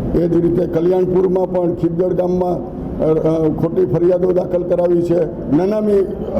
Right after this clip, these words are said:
નામ વગરની, અ, કરે છે, ઉશ્કેરી રહ્યા છે. એટલે મહેરબાની કરીને અમે વિનંતી કરીએ છીએ, બીજી તારીખે વડાપ્રધાનશ્રીનું અહીંયા જ્યારે કાર્યક્રમ છે, અમે એમને સહકાર આપીએ છીએ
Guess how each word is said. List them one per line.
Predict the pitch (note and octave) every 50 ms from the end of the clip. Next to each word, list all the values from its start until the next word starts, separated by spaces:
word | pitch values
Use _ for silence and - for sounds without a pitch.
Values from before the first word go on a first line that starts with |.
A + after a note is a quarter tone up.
| D#3 D#3+ E3+ - - D#3+ E3
નામ | F3+ F#3+ F#3+ F#3+ F#3+
વગરની, | G3 F3 F#3+ F#3+ F3+ F3+ F#3 F#3
અ, | - - E3 F3+ F3+
કરે | F3 F3+ F3+ F3+ F3 E3+
છે, | - - D#3 F3 F3 F3 - - - - - E3+
ઉશ્કેરી | F#3 - - G#3+ G#3 G3 G3
રહ્યા | F#3 F3+ F3 F3 E3 D3
છે. | - - C3+ E3 F3+ - - - - - -
એટલે | D#3 E3+ F3
મહેરબાની | E3+ D#3+ E3+ F3 F3+ F3 F#3+ F#3+ G3 G3+ F#3
કરીને | F3+ G3 F#3 F#3+ F#3+ F#3 G3 F#3+ G3 G#3 A3+ - - - - - -
અમે | - E3 F3+ G3 G3
વિનંતી | F#3+ E3+ F3 F#3+ G3+ G#3 G3 F3+ G#3+
કરીએ | G3 F3 G3 F#3 F3+ F3
છીએ, | F3 - - - -
બીજી | - - - - - E3 F3 F3 G3
તારીખે | F#3+ F3+ F#3+ F#3 F#3+ E3 F#3+
વડાપ્રધાનશ્રીનું | F#3 F3 F3 F3+ G3 F#3+ G3 F#3+ F3+ G3+ G3 G3 F#3 C3 F3 F#3 G3 G3 G#3 G3+ G3
અહીંયા | F#3 F#3 G3 F#3+
જ્યારે | F3+ F3+ G3 G3 G3 F#3+ F#3 F3+ E3+ - - - - -
કાર્યક્રમ | - E3 F3 F3 F#3+ G3 - G3 G3 G3 G3 E3+
છે, | - F3 E3 D3 - - - - - - - - - - -
અમે | E3 F#3+ G#3 A3
એમને | A3 G#3+ A3 G#3+ A3
સહકાર | F#3+ - F#3 F#3 G3 F#3 G3+ A#3 A#3 A#3
આપીએ | A3+ G#3 - F#3+ F#3 F3+
છીએ | - - -